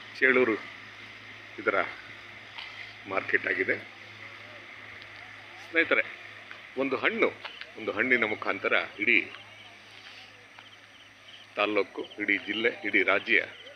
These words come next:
ಪ್ರಖ್ಯಾತಿ ಪಡ್ಕೊಂಡಿದೆ. ಇದರ ರುಚಿ ಮತ್ತು ಶುಚಿಗೆ ಮತ್ತು ಸವಿ ರುಚಿಗೆ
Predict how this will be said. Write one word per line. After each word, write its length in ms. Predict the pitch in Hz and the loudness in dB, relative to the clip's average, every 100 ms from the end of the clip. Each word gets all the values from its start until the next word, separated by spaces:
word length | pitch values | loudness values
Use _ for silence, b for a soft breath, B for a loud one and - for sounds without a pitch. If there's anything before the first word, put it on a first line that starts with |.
| - - - - - | -16 -18 -18 -20 -14
ಪ್ರಖ್ಯಾತಿ 420 | 92 - 98 - | -8 -2 -2 -2
ಪಡ್ಕೊಂಡಿದೆ. 600 | - - - 92 87 - - - - - | -6 -6 -8 -8 -8 -12 -16 -20 -20 -6
ಇದರ 260 | 104 98 92 | -2 0 0
ರುಚಿ 340 | 104 - 143 - - - - | -4 0 -2 -2 -16 -16 -10
ಮತ್ತು 220 | 95 - | -8 -6
ಶುಚಿಗೆ 680 | - 117 - 131 117 - - | -4 -4 0 2 2 -2 -2
ಮತ್ತು 200 | 104 - | -4 -4
ಸವಿ 260 | - 117 127 | -2 0 0
ರುಚಿಗೆ 500 | 113 - 113 123 | -2 -2 0 0